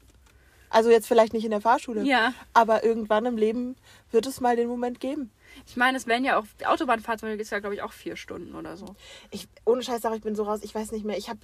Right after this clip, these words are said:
Speaker 1: in, in meinem Kopf hab ich das Gefühl, ich hätte hundert Fahrstunden gemacht. Das kann ja nicht sein.
Speaker 2: Nee, also, mir wurde gesagt, im Durchschnitt macht man,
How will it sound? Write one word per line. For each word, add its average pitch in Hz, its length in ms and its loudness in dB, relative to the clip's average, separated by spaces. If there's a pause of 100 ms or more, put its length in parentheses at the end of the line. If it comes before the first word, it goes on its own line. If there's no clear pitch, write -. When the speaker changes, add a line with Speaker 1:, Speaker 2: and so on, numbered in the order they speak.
Speaker 1:
in, 220 240 -6
in 247 140 2
meinem 247 220 0
Kopf - 260 -2
hab 277 120 -2
ich 262 60 -6
das 240 140 -4
Gefühl, 233 200 -14
ich - 20 2
hätte 226 180 -4
hundert 277 340 2
Fahrstunden 170 440 -8
gemacht. 175 360 -12 (400)
Das - 80 -20
kann 214 120 -2
ja 208 80 2
nicht 190 120 -2
sein. 208 360 2
Speaker 2:
Nee, 240 260 -2
also, 226 300 -6 (720)
mir 247 260 -8
wurde 285 220 -2
gesagt, 254 320 -2
im 254 160 -10
Durchschnitt 277 420 -6
macht - 300 -10
man, 247 300 -10